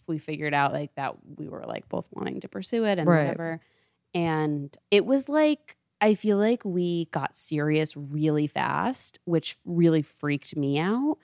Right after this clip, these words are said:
Speaker 1: And I was always kind of the brakes 'cause I was like, "I don't trust this. I can't, like, become so depe-, like, emotionally dependent on someone." Like, I had never experienced that before.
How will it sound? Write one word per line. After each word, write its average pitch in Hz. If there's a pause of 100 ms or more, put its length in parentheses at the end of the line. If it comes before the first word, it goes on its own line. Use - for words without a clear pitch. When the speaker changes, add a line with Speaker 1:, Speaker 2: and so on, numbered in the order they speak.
(300)
Speaker 1:
And 170
I 156
was 170
always 156
kind 151
of 147
the 151
brakes 139
'cause -
I 135
was 135
like, 139
"I 165
don't 160
trust -
this. 143
I 139
can't, 139
like, 143
become 147
so 151
depe-, 139
like, 151
emotionally 156
dependent 147
on 151
someone." 151
Like, 135
I 123
had 139
never 135
experienced 240
that 208
before. 190